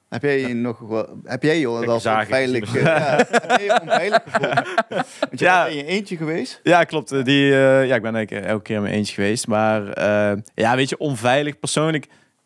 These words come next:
Speaker 3: niet echt. Ik herken ook wel inderdaad veel, eh, ja, gare figuren op straat
Speaker 2: Ja.
Speaker 3: en zo. Dat heb je wel echt.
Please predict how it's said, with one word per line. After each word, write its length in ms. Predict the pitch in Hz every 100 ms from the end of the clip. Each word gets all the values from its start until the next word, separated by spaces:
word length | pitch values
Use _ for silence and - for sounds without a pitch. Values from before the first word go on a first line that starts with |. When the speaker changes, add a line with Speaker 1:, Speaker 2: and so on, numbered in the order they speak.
| _ _
Speaker 3:
niet 300 | - 135 180
echt. 320 | - 143 156 139
Ik 160 | 131
herken 260 | 131 143 147
ook 120 | 139
wel 80 | 143
inderdaad 320 | 135 131 127
veel, 420 | - 143 139 127
eh, 240 | 123 120 110
ja, 160 | 101
gare 480 | 90 - 98 120 120
figuren 500 | - 117 120 127 113
op 120 | 104
straat 260 | - 120 117
Speaker 2:
Ja. 40 | 117
Speaker 3:
en 80 |
zo. 100 | 110
Dat 160 | 123 135
heb 120 | 139
je 60 | 123
wel 220 | 117 120
echt. 300 | 107 131